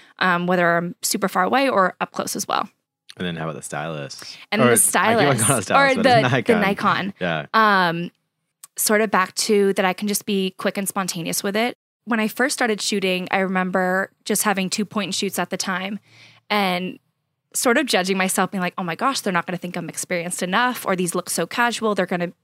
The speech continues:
Speaker 1: not be impressed with the equipment I have." And to this day, some of those early shots on my point and shoots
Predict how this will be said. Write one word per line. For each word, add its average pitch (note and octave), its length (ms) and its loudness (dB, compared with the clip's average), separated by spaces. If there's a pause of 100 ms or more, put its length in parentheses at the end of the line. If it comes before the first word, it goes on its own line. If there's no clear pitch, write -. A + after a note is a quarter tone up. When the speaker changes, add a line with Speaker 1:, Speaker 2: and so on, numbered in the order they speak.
(180)
Speaker 1:
not G3 200 0
be G3+ 80 -4
impressed - 360 -4
with - 40 -14
the F#3+ 80 -2
equipment - 380 -4
I G3 60 -4
have." G3 400 -4 (440)
And F#3+ 360 0
to A#3+ 100 2
this G#3+ 160 2
day, F#3 300 0
some F#3 200 -2
of F3+ 60 0
those G#3 240 0
early F3+ 300 0
shots F#3 420 -2
on F#3 160 0
my F3 80 -2
point - 220 -12
and - 80 -6
shoots - 380 -4